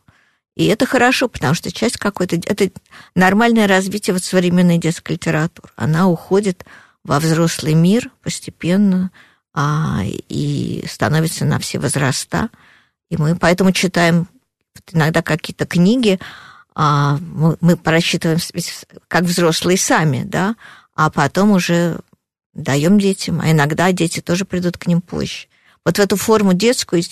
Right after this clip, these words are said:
форму сказочную ушло очень много и серьёзной такой глубокой взрослой литературы, а, которая на-, считывается в, м, первый пласт верхний, детский, а дальше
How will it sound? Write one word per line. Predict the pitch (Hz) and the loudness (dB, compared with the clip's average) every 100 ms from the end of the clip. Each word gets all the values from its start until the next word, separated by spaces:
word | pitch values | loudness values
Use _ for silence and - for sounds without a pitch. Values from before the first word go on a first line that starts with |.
| - | -6
форму | - 175 175 | -2 0 2
сказочную | 175 - 202 202 - 175 165 | 0 0 -2 -2 -4 -2 0
ушло | 165 - 170 | -2 -4 -2
очень | 180 - 175 | -2 -2 0
много | 170 175 185 180 - - _ _ - | 2 2 -2 -6 -14 -20 _ _ -6
и | 160 160 160 175 - - - | -2 0 0 -4 -10 -20 -4
серьёзной | 175 170 196 302 - 196 190 180 | -2 2 4 4 4 4 4 2
такой | 147 170 175 | -2 -2 -2
глубокой | 165 160 165 185 180 | 0 0 2 0 0
взрослой | 170 165 165 170 170 | -2 -2 -2 -2 -2
литературы, | 170 - 170 175 - 262 339 277 - - - _ | -2 -2 0 0 0 0 0 -2 -8 -20 -20 _
а, | 185 170 170 | 0 0 0
которая | 151 165 190 190 | -2 -2 0 2
на-, | 185 170 - | 2 2 -2
считывается | - - 175 - 165 165 175 165 | -10 -10 -6 -2 -2 -2 -2 -4
в, | 151 156 147 - | -2 -2 -2 -2
м, | 147 143 131 - - - _ - | -2 -2 -4 -8 -18 -20 _ 0
первый | 196 226 214 | 2 4 2
пласт | - 170 160 - 165 | 2 0 0 -4 -4
верхний, | 160 156 - 151 | -2 -2 -4 -4
детский, | 151 160 - - 208 - - - _ _ - | 0 -2 -2 -6 -8 -8 -12 -18 _ _ -6
а | |
дальше | 147 165 220 - 196 165 - | -2 0 0 -2 -2 -2 -6